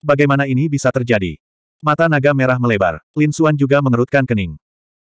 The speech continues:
Kekuatan tubuh sembilan yang ilahi tidak ada bandingannya. Bahkan jika pukulan ini tidak dapat membunuh pihak lain, setidaknya itu akan melukainya dengan parah. Namun, pihak lain sebenarnya tidak terluka.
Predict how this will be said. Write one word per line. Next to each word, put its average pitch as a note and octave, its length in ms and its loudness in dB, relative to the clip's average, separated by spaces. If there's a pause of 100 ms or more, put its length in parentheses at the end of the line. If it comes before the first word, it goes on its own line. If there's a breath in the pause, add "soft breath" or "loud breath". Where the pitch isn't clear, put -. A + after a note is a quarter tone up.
(200)
Kekuatan D3+ 480 0
tubuh C3+ 160 0
sembilan B2+ 320 0
yang C3 160 -2
ilahi A#2 240 -2
tidak C#3 240 -2
ada B2+ 160 0
bandingannya. F#2+ 480 -2 (260)
Bahkan D3+ 320 0
jika D3 160 0
pukulan B2+ 320 0
ini B2+ 160 -2
tidak A#2 240 -2
dapat A#2+ 160 -2
membunuh A2+ 300 0
pihak A#2+ 180 -4
lain, F#2+ 320 -2 (160)
setidaknya A#2+ 480 -2
itu B2 160 -2
akan B2 240 -2
melukainya B2 400 -2
dengan G2+ 160 -2
parah. F2 320 -4 (960)
Namun, C3+ 480 0 (160)
pihak D#3+ 240 0
lain D3+ 240 0
sebenarnya B2 400 0
tidak C3 320 0
terluka. G2 320 -2